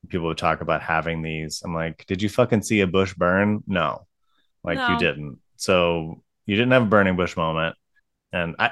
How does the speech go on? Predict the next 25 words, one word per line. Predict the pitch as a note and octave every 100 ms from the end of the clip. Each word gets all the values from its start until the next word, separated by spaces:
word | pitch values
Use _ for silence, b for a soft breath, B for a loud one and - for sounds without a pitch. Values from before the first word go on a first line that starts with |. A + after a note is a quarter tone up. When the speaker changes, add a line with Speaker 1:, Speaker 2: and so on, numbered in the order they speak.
| -
Speaker 1:
I |
think | D3 F#3
it | C#3+
was | B2
one | C3
of | B2
the, | G#2+
this | A#2 A#2+
is | G#2+
one | A2
of |
those | G2 F#2
stories | G2+ F#2
that, | E2+
like, | E2 E2+ D#2+ _ _ -
it, | G2 F2 E2 _ _ _ -
it | A2+ -
touches | - C3+ B2+ G2+
on, | G2 F#2 F2+
I |
think, | E2+ E2+
some | - E2+
longings | D#2+ F2 F#2+ G2+ G2
I | E2
had | D#2+ F2 F#2+